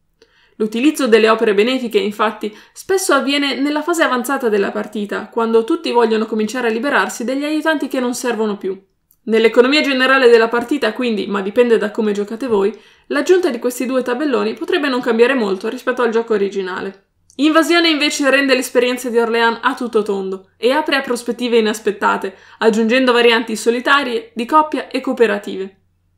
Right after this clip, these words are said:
Già avrete intuito che la mia predilezione va verso questa espansione. Con sei nuovi scenari c'è tanto tanto materiale da esplorare.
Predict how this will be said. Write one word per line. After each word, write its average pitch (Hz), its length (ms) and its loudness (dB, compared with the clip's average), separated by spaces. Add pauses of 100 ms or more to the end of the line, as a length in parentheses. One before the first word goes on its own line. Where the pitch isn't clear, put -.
(320)
Già 320 240 4
avrete 302 300 0
intuito 262 420 0
che 233 140 0
la 233 80 4
mia 233 160 2
predilezione 208 720 0
va 269 140 0
verso 269 280 -2
questa 226 260 -2
espansione. 202 800 -6 (440)
Con 226 220 0
sei 294 240 -2
nuovi 277 200 0
scenari 240 560 0
c'è 247 220 -6
tanto 294 320 0
tanto 262 300 -2
materiale 220 480 0
da 196 80 -4
esplorare. 202 720 -8